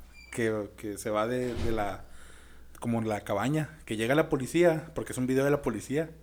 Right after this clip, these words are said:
que llega la policía, se baja la gente y se ve cuando se, el objeto se empieza a alejar.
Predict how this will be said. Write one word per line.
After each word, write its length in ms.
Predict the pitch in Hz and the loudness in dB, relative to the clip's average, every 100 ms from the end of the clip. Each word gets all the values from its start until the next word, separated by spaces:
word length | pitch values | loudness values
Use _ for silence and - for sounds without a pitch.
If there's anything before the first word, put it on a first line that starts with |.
| - - - - - - - - - | -20 -20 -20 -20 -20 -20 -20 -20 -10
que 100 | 101 | -2
llega 120 | 107 | 0
la 120 | 139 | 2
policía, 280 | 139 117 160 | 0 0 0
se 100 | 156 | 2
baja 200 | 120 - | 2 4
la 80 | 151 | 4
gente 360 | - 180 185 160 | 4 2 2 0
y 60 | - | 2
se 100 | 131 | 0
ve 100 | 123 | 0
cuando 200 | 135 135 | 0 0
se, 100 | 127 | -2
el 140 | 117 | -4
objeto 320 | 117 165 160 | -2 -2 -2
se 100 | 139 | -4
empieza 220 | 120 - | -6 -4
a 20 | 123 | -4
alejar. 300 | - 120 | -4 -10